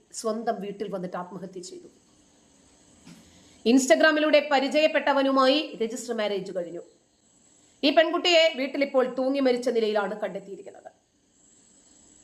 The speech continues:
മലയൻകീഴ് പുലരി നഗറിലെ അഖില നിവാസിൽ ബിനുവിന്റെ മകൾ അഖില എന്ന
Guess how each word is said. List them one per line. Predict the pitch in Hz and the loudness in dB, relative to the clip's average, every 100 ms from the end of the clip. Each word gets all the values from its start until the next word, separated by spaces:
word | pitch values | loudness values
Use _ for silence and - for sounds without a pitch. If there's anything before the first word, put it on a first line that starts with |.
| _ - 233 | _ -8 2
മലയൻകീഴ് | 254 285 302 302 294 277 269 285 - 247 | 4 6 4 0 -2 2 2 2 -4 -4
പുലരി | 254 285 294 | 4 4 4
നഗറിലെ | 269 247 240 226 190 175 - _ _ | 0 0 0 0 -4 -8 -16 _ _
അഖില | 226 226 269 254 254 | -4 -2 0 2 2
നിവാസിൽ | 247 233 240 240 233 202 | 2 0 0 0 -4 -4
ബിനുവിന്റെ | 180 220 233 233 220 | -6 -4 -4 -6 -6
മകൾ | 208 185 190 180 | -6 -6 -6 -4
അഖില | 202 - 220 | -8 -2 -2
എന്ന | 220 208 202 | 0 -4 -10